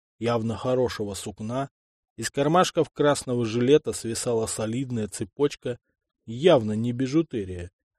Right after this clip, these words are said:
И часы, к которой она крепилась, скорее всего, тоже были весьма недешёвыми. Не могло быть у него дешёвых часов. Тёмно-синий галстук с редкими белыми горошинами был повязан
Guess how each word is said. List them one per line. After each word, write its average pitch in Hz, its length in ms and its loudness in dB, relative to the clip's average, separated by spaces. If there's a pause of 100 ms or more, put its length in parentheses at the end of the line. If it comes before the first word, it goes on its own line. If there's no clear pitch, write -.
(400)
И 190 120 -2
часы, 202 380 4
к - 100 -14
которой 135 520 6
она 123 300 2
крепилась, 139 840 2
скорее 165 420 4
всего, 143 320 4
тоже 135 340 4
были 113 220 2
весьма 123 420 0
недешёвыми. 101 840 -4 (640)
Не 139 180 2
могло 147 380 8
быть 110 240 0
у - 20 -8
него 98 280 -6
дешёвых 113 520 -4
часов. - 420 -12 (760)
Тёмно-синий 139 680 4
галстук 123 560 2
с - 100 -8
редкими 123 460 0
белыми 113 400 0
горошинами 113 800 0 (320)
был 196 220 6
повязан 123 580 2